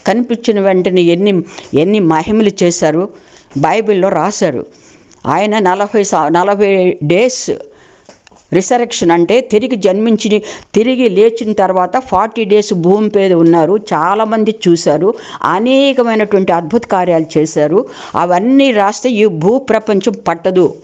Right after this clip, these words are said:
అని ప్రభు ఆయన శిష్యులకు, ఆ, చెబుతూ, "నాకంటే మీరు అద్భుతమైన కార్యాలు చేస్తారు" అని చెప్పారు. అలాంటి అద్భుత కార్యాలని మేము చూస్తున్నాం. కిడ్నీస్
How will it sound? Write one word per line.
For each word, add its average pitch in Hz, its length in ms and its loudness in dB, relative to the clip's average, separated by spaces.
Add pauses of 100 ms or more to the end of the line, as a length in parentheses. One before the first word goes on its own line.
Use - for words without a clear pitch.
అని - 200 -2 (1200)
ప్రభు 190 460 0
ఆయన 190 220 -2
శిష్యులకు, 202 880 0 (480)
ఆ, 143 340 0 (920)
చెబుతూ, 185 460 0 (560)
"నాకంటే 277 720 2
మీరు 269 240 4
అద్భుతమైన 220 520 0
కార్యాలు 185 560 0
చేస్తారు" 160 460 -4 (840)
అని 147 100 4
చెప్పారు. - 420 -6 (280)
అలాంటి 220 400 0
అద్భుత 208 340 0
కార్యాలని 190 560 0
మేము 196 300 2 (120)
చూస్తున్నాం. 147 460 0 (1300)
కిడ్నీస్ 233 600 0